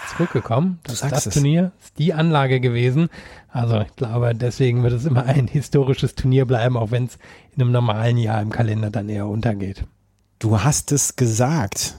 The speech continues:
Speaker 2: natürlich. Ich erinnere mich wieder. Aber
Speaker 1: Da
Speaker 2: wir haben
Speaker 1: hat's
Speaker 2: ja
Speaker 1: dann
Speaker 2: die
Speaker 1: die ganze
Speaker 2: Pandemie
Speaker 1: Weltpresse damals nach, nach Palermo gekommen.
Speaker 2: <laughs> Ja,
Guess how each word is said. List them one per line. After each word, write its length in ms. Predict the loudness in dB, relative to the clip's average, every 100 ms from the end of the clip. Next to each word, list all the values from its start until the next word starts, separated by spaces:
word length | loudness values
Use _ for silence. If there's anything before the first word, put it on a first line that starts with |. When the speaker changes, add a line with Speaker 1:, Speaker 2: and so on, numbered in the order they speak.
| -6
Speaker 2:
natürlich. 680 | -2 0 2 0 -2 -12 _ _
Ich 160 | -10 -6
erinnere 400 | 0 2 2 2
mich 220 | -2 -2
wieder. 260 | -4 -6 -10 _ _ _ -20 -20 -20 _ _
Aber 140 | 0
Speaker 1:
Da 40 | 4
Speaker 2:
wir 80 |
haben 100 | 4
Speaker 1:
hat's 0 |
Speaker 2:
ja 60 | 4
Speaker 1:
dann 80 | 2
Speaker 2:
die 60 |
Speaker 1:
die 40 | 2
ganze 140 | 2
Speaker 2:
Pandemie 180 | 2 4
Speaker 1:
Weltpresse 500 | 2 2 -2 0 -2
damals 540 | 0 0 0 0 -4 -2
nach, 400 | -2 -2 -4 -6 -8 _
nach 320 | -20 -10 -4 -2
Palermo 440 | 0 0 2 2 0
gekommen. 380 | -2 -2 0 2
Speaker 2:
<laughs> 40 |
Ja, 160 | 2